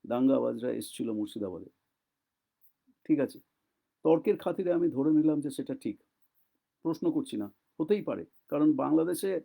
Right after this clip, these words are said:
অসংখ্য ভয়ঙ্কর উগ্রপন্থী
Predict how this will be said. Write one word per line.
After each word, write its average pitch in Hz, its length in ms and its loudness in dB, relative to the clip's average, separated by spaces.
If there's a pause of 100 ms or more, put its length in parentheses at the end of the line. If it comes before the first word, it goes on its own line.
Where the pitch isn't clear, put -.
(500)
অসংখ্য 190 840 0 (440)
ভয়ঙ্কর 160 480 6
উগ্রপন্থী 147 760 4